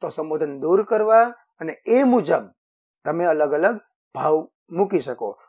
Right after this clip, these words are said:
અને કદાચ ભાવમાં ખબર ના પડે અને ના મૂકો તો સંબોધન તો કાઢી જ નાખવાનું, એ ભૂલાય નહીં કાંઈ. અહીંયા તમારે ખબર જ છે આપણને કે મધર અને નીમા બે વાતો કરે છે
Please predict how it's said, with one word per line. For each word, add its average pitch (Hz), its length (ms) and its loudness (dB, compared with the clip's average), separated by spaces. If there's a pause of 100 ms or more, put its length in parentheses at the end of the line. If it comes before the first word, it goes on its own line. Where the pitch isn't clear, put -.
અને 185 120 -6
કદાચ 208 440 2
ભાવમાં 202 440 -2
ખબર 202 500 0
ના 247 160 2
પડે 220 340 2 (320)
અને 170 160 -8
ના 220 160 4
મૂકો 196 500 0 (220)
તો 208 100 2
સંબોધન 220 640 2
તો 247 100 2
કાઢી 233 340 0
જ 160 60 -14
નાખવાનું, 185 360 -6
એ 240 40 -2
ભૂલાય 214 300 0
નહીં 208 180 -6
કાંઈ. 120 220 -10 (260)
અહીંયા 220 180 -2
તમારે 214 300 0
ખબર 220 360 4
જ 226 60 4
છે 233 120 2
આપણને 220 280 2
કે 196 80 0
મધર 160 480 0 (380)
અને 190 160 -2
નીમા 214 280 2
બે 196 140 6
વાતો 202 260 4
કરે 220 220 6
છે 175 180 2